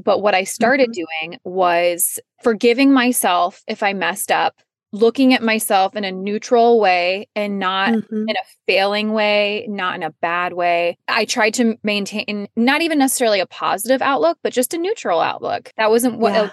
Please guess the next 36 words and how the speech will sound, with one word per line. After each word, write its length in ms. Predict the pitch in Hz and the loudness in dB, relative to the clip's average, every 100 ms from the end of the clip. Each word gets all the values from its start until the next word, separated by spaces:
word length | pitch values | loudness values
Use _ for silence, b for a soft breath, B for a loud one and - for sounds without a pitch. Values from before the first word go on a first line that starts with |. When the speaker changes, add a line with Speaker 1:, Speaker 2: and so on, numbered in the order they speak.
| - 214 | -8 -12
Speaker 1:
in 120 | 208 | -4
line 420 | 202 202 208 202 | -2 0 -2 -4
with 160 | 196 196 | -6 -4
what 160 | 196 | -2
you 120 | 220 | -2
wanted, 420 | 202 185 196 220 - | -2 -2 -2 -2 0
but 380 | 185 180 - - | 0 0 -2 -12
you 180 | 190 214 | -6 -2
can 240 | 262 240 - | 2 2 0
start 260 | - 214 214 | -2 0 2
again 320 | 233 214 208 | 2 0 -2
in 180 | - 208 | -8 -8
the 80 | 190 | -4
next 440 | 202 220 240 - | -2 -2 -2 -4
moment. 460 | 233 214 196 170 180 | -2 0 -2 -4 -2
And 80 | 202 | -2
I 80 | |
think 240 | 202 226 226 | 0 0 2
that 240 | 220 170 - | 0 0 -4
tomorrow 460 | - 214 196 196 196 | -8 -4 0 2 2
mentality 580 | 196 185 - 190 180 180 | 0 -6 -2 2 2 2
is 140 | 175 - | -2 0
also 340 | 180 - 196 | -2 -2 -8
really 320 | 180 190 190 | -6 -6 -4
dangerous 640 | 185 175 180 185 165 170 - | -4 -6 -4 -2 0 0 -4
because 240 | 202 202 | -8 -4
one, 220 | 220 208 | -2 -2
we're 80 | 190 | -2
not 160 | 180 175 | -8 -8
guaranteed 500 | 180 175 175 190 185 | -8 -8 -8 -10 -10
tomorrow, 440 | 208 185 165 165 | -10 -8 -6 -6
but 160 | 170 - | -6 -2
also 640 | 185 196 202 180 175 190 | -2 -2 -2 -2 -2 -2
putting 220 | - 285 277 | 0 2 2
Speaker 2:
Mm-hmm. 60 | |
Speaker 1:
things 220 | 269 240 | 2 0